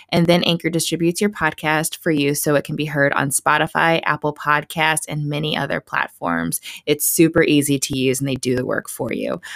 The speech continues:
I highly recommend using Anchor. Download the free Anchor app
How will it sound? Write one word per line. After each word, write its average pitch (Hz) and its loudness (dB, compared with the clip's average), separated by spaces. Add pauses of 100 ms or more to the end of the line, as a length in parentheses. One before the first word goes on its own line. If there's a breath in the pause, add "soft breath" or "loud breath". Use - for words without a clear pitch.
(120 loud breath)
I 151 2
highly 165 6
recommend 151 0
using 147 0
Anchor. 117 0 (420 loud breath)
Download 165 4
the 151 0
free - 2
Anchor 240 2
app 147 2